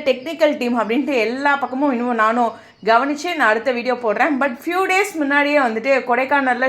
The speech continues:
ஷூட் எடுக்க போறாங்க அப்படிங்கிற அப்டேட் வந்துச்சு. But ஆனா ட்ராக் இப்படி இருக்கு. ஏற்கனவே ஒருக்கா அப்படி தான் கொடைக்கானல் போறேன்னு சொன்னாங்க, அது மாதிரி வரல. அதனால உங்ககிட்ட வாயை கொடுத்து வரலன்னு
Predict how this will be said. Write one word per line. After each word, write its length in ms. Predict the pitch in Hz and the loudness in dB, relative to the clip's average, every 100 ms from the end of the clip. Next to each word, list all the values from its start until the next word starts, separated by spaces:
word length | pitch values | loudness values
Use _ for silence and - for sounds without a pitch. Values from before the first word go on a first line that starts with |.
| 262 | -2
ஷூட் 200 | 294 269 247 | -4 -2 -2
எடுக்க 180 | 226 247 | -2 0
போறாங்க 260 | 247 220 220 | 4 4 4
அப்படிங்கிற 300 | 220 214 233 208 | 0 0 0 0
அப்டேட் 280 | 190 247 240 | 0 -4 -2
வந்துச்சு. 340 | 214 240 240 240 277 - - - | -2 -2 -4 -6 -6 -10 -8 2
But 140 | 311 302 | 4 4
ஆனா 140 | 302 320 | 4 2
ட்ராக் 340 | 311 277 311 311 285 240 208 208 - | 2 4 2 2 2 4 2 -2 -8
இப்படி 180 | 240 220 294 | -10 -4 -4
இருக்கு. 220 | 285 262 262 - - - | -2 -2 -4 -6 -10 -2
ஏற்கனவே 320 | 320 320 320 330 | 0 0 2 2
ஒருக்கா 160 | - | 4
அப்படி 140 | 269 254 | 0 0
தான் 100 | 262 | -2
கொடைக்கானல் 400 | 262 262 269 262 | -2 -2 -2 0
போறேன்னு 320 | 247 247 262 247 | 2 2 0 -2
சொன்னாங்க, 240 | 233 220 | 0 2
அது 120 | 233 226 | 2 2
மாதிரி 140 | 247 240 | 0 2
வரல. 280 | 214 240 226 | 2 4 4
அதனால 280 | 214 233 254 | 4 2 0
உங்ககிட்ட 320 | 226 220 233 233 | -2 -2 0 2
வாயை 200 | 226 240 | 2 0
கொடுத்து 260 | 240 220 254 - - - 214 | -4 -2 -2 -4 -8 -8 -2
வரலன்னு 500 | 240 254 269 269 | 0 0 0 0